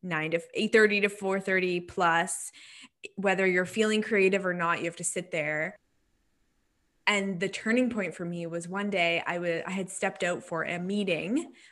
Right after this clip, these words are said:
for the company, and I was downtown for, like, two hours or three hours. And I got back to my desk, and the girl in the cubicle next to me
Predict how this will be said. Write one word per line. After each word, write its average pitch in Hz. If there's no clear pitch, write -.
for 196
the 170
company, 165
and 160
I 165
was 165
downtown 165
for, 165
like, -
two -
hours -
or 170
three 175
hours. -
And 190
I -
got 214
back 247
to 247
my 185
desk, -
and 185
the 196
girl 202
in 170
the 190
cubicle 185
next 180
to 220
me 160